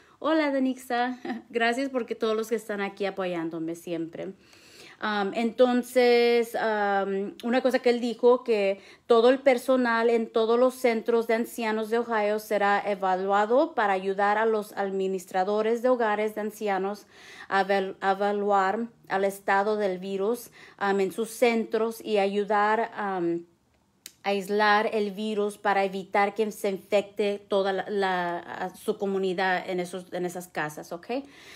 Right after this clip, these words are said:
Am, entonces van a hacer mu-, muchas más pruebas,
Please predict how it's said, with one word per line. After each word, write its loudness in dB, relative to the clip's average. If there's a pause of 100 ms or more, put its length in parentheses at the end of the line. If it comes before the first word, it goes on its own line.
(160)
Am, -2
entonces -4
van 0
a 0
hacer -4
mu-, -4
muchas -4
más -4
pruebas, 0